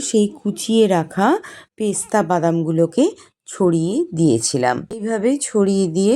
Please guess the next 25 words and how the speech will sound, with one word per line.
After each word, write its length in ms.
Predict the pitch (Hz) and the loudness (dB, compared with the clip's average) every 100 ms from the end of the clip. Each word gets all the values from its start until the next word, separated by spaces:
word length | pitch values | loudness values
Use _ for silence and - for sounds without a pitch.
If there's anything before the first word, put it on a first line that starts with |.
| 359 | 0
ফ্যানের 320 | - 180 180 180 | -2 0 0 0
তলায় 320 | 175 165 165 | 2 2 2
রেখে 280 | 160 156 202 | 0 -2 -2
দিয়েছিলাম। 540 | 208 220 208 233 254 359 - - _ | 0 -2 0 0 0 -2 -8 -20 _
ঠান্ডা 420 | - 196 180 185 247 | -6 -2 0 0 0
হয়ে 260 | 220 190 175 | 2 0 2
যাবার 380 | 170 156 165 156 | 0 0 0 -2
পর 240 | - 180 262 - - _ | 0 0 -2 -6 -20 _
তারপর 420 | 190 165 147 165 156 | -16 -16 -6 -2 0
আমি 220 | 147 165 302 - _ - | 0 -2 -4 -6 _ -12
পরিবেশন 560 | 185 165 151 151 226 294 - | -8 -6 -4 -4 -2 -4 -2
করেছিলাম। 560 | 165 135 135 139 - 185 - - - - | 0 0 -2 -4 -4 -8 -18 -20 -20 -14
সবার 440 | - 214 202 254 294 | -6 -2 0 0 0
কিন্তু 360 | 254 226 214 277 - | 0 0 -2 -8 -6
খেয়ে 280 | - 196 233 - | -2 0 -2 0
এই 180 | 202 214 | 2 4
নতুন 360 | 196 180 180 240 | 2 0 0 0
ধরনের 440 | 214 185 170 185 226 | 2 0 0 0 -2
মিষ্টিটি 560 | 196 147 - 160 - 262 - - _ | -2 -4 -8 -10 -4 -4 -4 -20 _
খুব 180 | - 294 294 | -2 -2 -2
ভালো 280 | 151 165 160 | -2 0 2
লেগেছিল। 520 | 151 147 143 143 143 - - - - - | 0 0 -2 -4 -4 -4 -6 -10 -20 -10
আমি 320 | - 175 202 247 269 - - | -4 -2 0 -2 -4 -14 -8
আপনাদেরকে 640 | 185 190 208 208 254 - | -6 0 0 2 -2 -2
সাজেস্ট 560 | 180 - 165 160 277 - | -4 0 0 2 0 -2